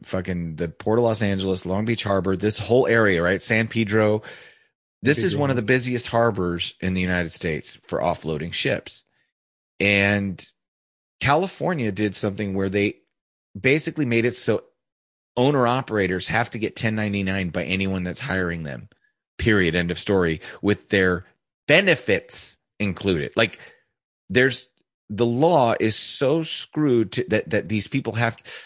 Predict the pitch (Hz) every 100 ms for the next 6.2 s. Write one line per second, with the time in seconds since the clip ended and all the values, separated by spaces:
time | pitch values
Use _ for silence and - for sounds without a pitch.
0 | - 110 104 101 127 123 107 123 127 123
1 | 113 101 117 123 113 101 143 170 113 104
2 | 104 113 139 156 - 117 165 - - -
3 | - _ _ _ _ _ - 127 123 -
4 | 123 110 104 98 104 98 92 87 90 82
5 | 64 151 85 - 104 104 156 151 - 107
6 | 92